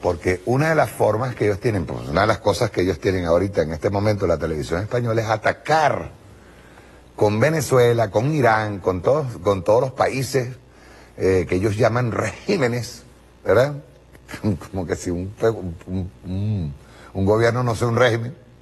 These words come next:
¿ves? O sea, me imagino que en,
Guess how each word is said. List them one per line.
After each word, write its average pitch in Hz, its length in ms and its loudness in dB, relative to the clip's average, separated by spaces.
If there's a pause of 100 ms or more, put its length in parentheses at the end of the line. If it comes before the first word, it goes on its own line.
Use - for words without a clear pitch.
(120)
¿ves? 131 200 0 (880)
O - 20 -12
sea, 107 140 4
me 101 80 -2
imagino 95 460 0
que 113 80 2
en, 90 580 -2